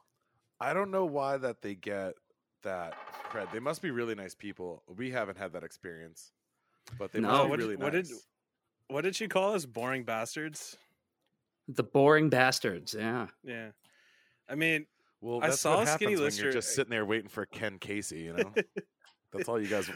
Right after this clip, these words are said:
Speaker 3: I
Speaker 1: there for.
Speaker 3: saw
Speaker 1: That's why you're front row.
Speaker 3: I saw the <laughs> pretty much. I saw the s-, like, Skinny Lister and Dropkick did, like, another tour together, like, a couple years after that, and, like, they played a festival in Ottawa.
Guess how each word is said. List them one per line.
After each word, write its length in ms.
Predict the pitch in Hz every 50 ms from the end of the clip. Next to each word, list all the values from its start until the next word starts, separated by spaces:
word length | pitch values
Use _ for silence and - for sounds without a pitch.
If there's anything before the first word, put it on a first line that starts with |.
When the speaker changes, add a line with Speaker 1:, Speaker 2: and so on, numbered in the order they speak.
| - -
Speaker 3:
I 160 | - 151 151
Speaker 1:
there 20 | 160
for. 40 | 156
Speaker 3:
saw 480 | - - - - 165 160 185 202 220 214
Speaker 1:
That's 340 | 175 - - _ _ - -
why 100 | 107 107
you're 100 | 107 95
front 260 | - - 113 113 92
row. 300 | 92 101 104 101 90 87 - _ _ - -
Speaker 3:
I 140 | - 156 156
saw 400 | 143 - - - 151 156 170 190
the 140 | 208 208 - - - _ _ _ _ _ _ _ _ _ _ -
<laughs> 920 | - - - - - - - - - - - - _ _ _ _ _ -
pretty 160 | - 220 185
much. 300 | 131 120 123 127 - -
I 100 | 147 151
saw 300 | 139 - - 135 143 160
the 380 | 180 196 185 151 135 123 113 - - - - - - - - - _ _
s-, 140 | - - -
like, 140 | - 156 143
Skinny 300 | - - - 160 165 208
Lister 260 | 202 156 160 - - 180
and 80 | 147
Dropkick 420 | 127 123 120 131 131 - 143 127 -
did, 120 | 143 131
like, 140 | 131 131 117
another 260 | 135 123 123 123 127
tour 260 | 117 - - 127 127
together, 380 | 123 120 107 110 110 110 110 110
like, 140 | 110 107 -
a 60 | 110
couple 280 | - - 131 - 139 131
years 180 | 131 127 117
after 280 | 110 104 110 - - 135
that, 320 | 139 147 147 151 160 156
and, 100 | 127 127
like, 220 | 131 127 117 - -
they 80 | 135
played 200 | 120 - 135 131
a 40 | 135
festival 460 | - - - 123 127 - - - 123 113
in 80 | 107 90
Ottawa. 540 | 104 107 113 123 120 101 104 101 104 110